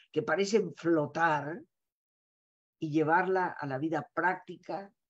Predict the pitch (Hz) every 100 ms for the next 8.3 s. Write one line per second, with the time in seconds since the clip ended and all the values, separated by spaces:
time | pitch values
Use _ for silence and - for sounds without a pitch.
0 | _ _ _ _ _ 151 151 139 143 135
1 | 170 185 170 139 - - 107 147 208 226
2 | 190 151 156 165 151 151 - 135 127 131
3 | 123 120 123 160 143 143 127 - _ _
4 | _ _ _ _ 151 139 151 147 135 160
5 | 151 127 117 _ _ _ _ - 170 214
6 | 214 190 185 175 165 143 - 202 214 185
7 | 147 131 165 151 147 135 135 127 120 131
8 | 139 143